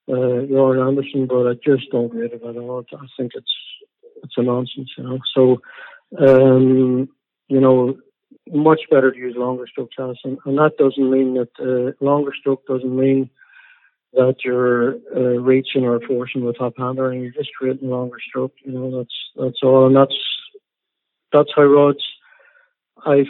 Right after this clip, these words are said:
feel myself personally, should be used. You know, so I don't wanna be hitting stuff. I want the rod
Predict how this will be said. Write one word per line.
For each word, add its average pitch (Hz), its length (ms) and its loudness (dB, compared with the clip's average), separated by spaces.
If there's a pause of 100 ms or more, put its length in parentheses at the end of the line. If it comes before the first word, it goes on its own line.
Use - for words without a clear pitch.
feel 156 400 6
myself 139 500 4
personally, 147 500 0
should 151 220 -6
be 160 100 -18
used. 120 400 -16
You 131 80 -18
know, 135 180 -14 (680)
so 127 440 -6
I 160 60 2
don't 196 120 6
wanna 165 160 6
be 131 220 0
hitting 135 320 -6
stuff. 131 200 -12 (920)
I 143 40 0
want 139 240 4
the 139 60 -4
rod 135 300 4